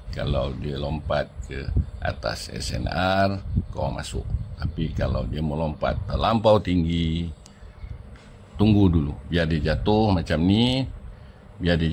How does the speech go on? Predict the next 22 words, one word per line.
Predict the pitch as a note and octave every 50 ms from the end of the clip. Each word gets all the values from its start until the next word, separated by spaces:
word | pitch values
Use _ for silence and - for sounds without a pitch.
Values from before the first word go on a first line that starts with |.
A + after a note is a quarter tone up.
| E2 D#2
jatuh | D2+ - F2+ F2 E2 E2
dekat | D2+ - B1+
M | A#1 D#2+ D#2+
sembilan | - - E2+ D#2 D#2 D2+ C#2+
balik. | C#2+ C#2 C2 A1 - - - - - - -
Ini | E2 F#2 F#2
kita | F2+ F#2 D2 - D2
panggil | - D2+ D#2 D#2 D#2 D2+ C#2+ C2+
gap | D2+ D2 - - A#1 A#1+
up. | - - - - - - - - - - - - - - - - - - - - - - - - - - - - - - -
Jadi, | D#2+ D2 D#2 F2 E2+ E2+ G1+ -
jangan | D#2 D#2+ F2 E2+ E2 D#2+
gulujo. | D2+ D2+ D2+ D#2 D2+ D2 D2+ C#2 C2+ - - - - - - - - - - - - - - - - - - - - - - - - - - - - - - - - - - - - - - - - - - - - - - - - - -
Biar | F2+ F#2 F#2
dia | F2 F#2 F2 F2 F2
jatuh. | E2+ - - E2 D2+ D2 -
Ha, | - C#2 D2 D#2+ E2+ E2+ E2 D#2 C#2+
macam | C#2 C2+ C2+ - C#2+
ni | D2+ D#2+ F#2
kan. | A2+ A2 F2 C#2+ - - - - - -
Nampak | - C#2 - - -
jatuh. | D2 D2 D#2+ F2+ F#2 F#2+ F#2+ F#2+ G2 G2+ G2+ G2